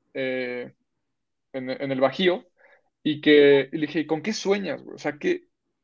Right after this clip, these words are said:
a qué le tiras, güey? ¿Qué te mueve, no?". Y lo que le movía era solamente poder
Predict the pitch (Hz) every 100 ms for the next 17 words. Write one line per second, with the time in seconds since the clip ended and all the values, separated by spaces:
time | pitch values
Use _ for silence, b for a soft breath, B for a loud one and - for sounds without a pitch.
0 | _ _ _ _ - - 202 190 170 190
1 | 131 - - _ 160 202 165 165 175 175
2 | 147 143 - 143 254 b b b b b
3 | _ _ _ _ _ _ 151 151 151 151
4 | 147 143 147 151 151 156 196 196 180 185
5 | 196 202 190 190 190 - 156 165 -